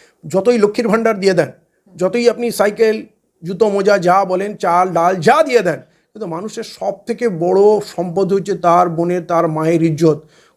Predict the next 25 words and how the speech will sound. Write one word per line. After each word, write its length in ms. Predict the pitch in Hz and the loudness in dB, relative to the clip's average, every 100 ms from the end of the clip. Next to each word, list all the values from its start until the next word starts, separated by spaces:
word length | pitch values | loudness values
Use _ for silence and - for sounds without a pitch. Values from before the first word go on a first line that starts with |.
| _ | _
কোনো 280 | 247 359 415 | 2 2 2
কিছুর 320 | 349 277 254 | -2 -2 -2
বিনিময়ে 580 | 220 214 196 170 175 214 | -2 -2 0 2 4 2
মানুষ 320 | 202 180 180 | 0 -2 -4
কিন্তু 500 | - 175 160 175 214 185 | -8 -6 -2 -2 -2 -4
এইটা 320 | 220 240 202 | -4 -4 -4
সহ্য 340 | - 165 170 | -6 -8 -8
করবে 340 | 170 165 160 165 | -4 -2 2 2
না। 200 | 160 151 | 2 0
মুখ্যমন্ত্রী 520 | 160 180 190 180 196 202 226 | -2 -2 -2 -2 -4 0 2
এইখানে 440 | 196 170 180 196 | 2 0 -2 -2
অঙ্কে 340 | 202 175 180 196 | 0 0 0 0
ভুল 200 | 185 269 | 2 4
করছেন। 360 | 247 - 185 143 _ _ _ | 2 0 -6 -10 _ _ _
অনেক 320 | 165 220 240 | -2 -2 0
দিন 160 | 226 262 | -2 2
হয়তো 240 | 233 254 | 2 2
উনি 140 | 247 247 | 0 -2
পার 320 | 247 180 220 | 0 0 2
পেয়ে 200 | 277 269 | 0 0
গেছেন। 300 | 220 170 131 _ _ _ | 0 -2 -8 _ _ _
আমরা 560 | 151 190 233 269 285 - - _ 139 | -6 2 2 2 0 -4 -14 _ _
ভাঙড়ের 420 | 151 190 240 294 | -4 2 2 2
বিস্ফোরণ 400 | 302 320 302 311 | -2 -2 -2 0
দেখেছি, 400 | 285 254 180 135 | -2 -2 -4 -10